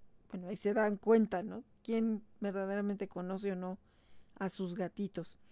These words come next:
Y pues ya con el tiempo tú te vas a ir acostumbrando, vas entendiendo esos códigos que ellos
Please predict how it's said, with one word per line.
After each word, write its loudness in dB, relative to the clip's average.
Y 0
pues 4
ya 8
con 2
el -4
tiempo 2
tú -2
te 0
vas -2
a -2
ir -2
acostumbrando, 0
vas -2
entendiendo -2
esos -8
códigos 2
que -6
ellos -6